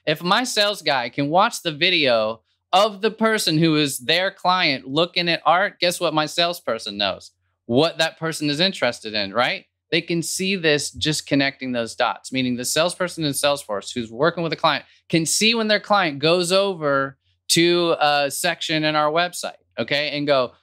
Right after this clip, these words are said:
"What is my client looking at?" They can see that right in there. They can see what they clicked on, what they're looking at, and they can, and when they reach out, they go, "Hey, you know, I can do a good deal on that Daffy Duck portrait you've been looking at."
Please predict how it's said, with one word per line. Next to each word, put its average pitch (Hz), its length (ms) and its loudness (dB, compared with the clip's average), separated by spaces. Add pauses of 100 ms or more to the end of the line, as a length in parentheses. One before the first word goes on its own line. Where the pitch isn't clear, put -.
(160)
"What 160 200 2
is 151 120 -2
my 160 140 0
client 156 400 -2
looking 139 340 -2
at?" 92 200 -6 (420)
They 160 80 2
can 185 160 -6
see 214 180 -4
that 156 140 2
right 143 240 0
in 170 100 -8
there. 156 180 -4
They 165 140 -2
can 160 180 -4
see 208 220 -4
what 151 240 2
they 139 140 2
clicked 180 340 -4
on, 175 260 0
what 127 140 -2
they're 123 100 -2
looking 165 400 0
at, 170 260 -2 (200)
and 147 160 0
they 147 80 2
can, 143 380 0
and 139 100 0
when 151 140 2
they 151 100 2
reach 165 240 -2
out, 190 160 2
they 143 100 -4
go, 139 220 2
"Hey, 190 460 -2 (180)
you 160 100 0
know, 160 120 2
I 185 80 0
can 196 160 -4
do 180 160 0
a 160 40 -2
good 160 240 -2
deal 190 220 -2
on 180 140 2
that 139 200 -2
Daffy 147 300 -4
Duck 175 300 -4
portrait 113 400 -4
you've 110 240 -6
been 104 180 -2
looking 98 260 -2
at." 98 240 -2